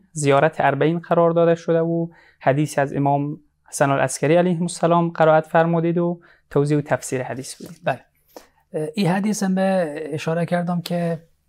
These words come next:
Speaker 2: در این حدیث شریف پنج علامت گفته شده.
Speaker 1: بله.
Speaker 2: یکی نمازهای روزانه بود که با مستحبات و پنجاه و یک رکعت می‌شه.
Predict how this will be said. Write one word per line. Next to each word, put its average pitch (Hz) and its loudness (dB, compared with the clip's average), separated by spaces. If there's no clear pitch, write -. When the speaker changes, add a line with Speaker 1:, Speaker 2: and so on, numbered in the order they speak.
Speaker 2:
در 143 -4
این 156 -4
حدیث 147 -6
شریف 156 -6
پنج 160 -6
علامت 147 -6
گفته 170 -8
شده. 185 -6
Speaker 1:
بله. 131 0
Speaker 2:
یکی 151 -4
نمازهای 143 -4
روزانه 143 -4
بود 160 -6
که 160 -4
با 147 -2
مستحبات 139 -6
و 147 -4
پنجاه 139 -6
و 135 -6
یک 143 -8
رکعت 139 -8
می‌شه. 175 -4